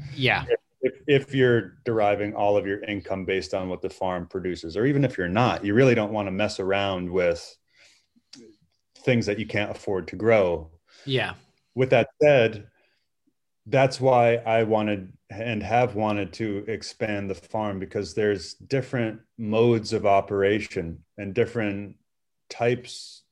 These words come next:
Speaker 2: there's different modes of operations, and how you qualify profitability, let's say,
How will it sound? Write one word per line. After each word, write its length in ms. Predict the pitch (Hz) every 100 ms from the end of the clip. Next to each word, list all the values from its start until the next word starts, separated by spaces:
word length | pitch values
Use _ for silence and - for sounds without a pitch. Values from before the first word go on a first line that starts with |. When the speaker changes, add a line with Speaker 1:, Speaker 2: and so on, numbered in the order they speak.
| -
Speaker 2:
there's 160 | 120 -
different 360 | 160 156 151
modes 240 | 135 135 120
of 100 | 117
operations, 800 | 120 120 113 117 - 110 107
and 200 | 113 107
how 260 | 85 110 120
you 180 | 120 110
qualify 720 | - - 107 110 - 104 95
profitability, 840 | - 98 92 - 92 95 95 92
let's 220 | 92 87 -
say, 380 | 95 87 87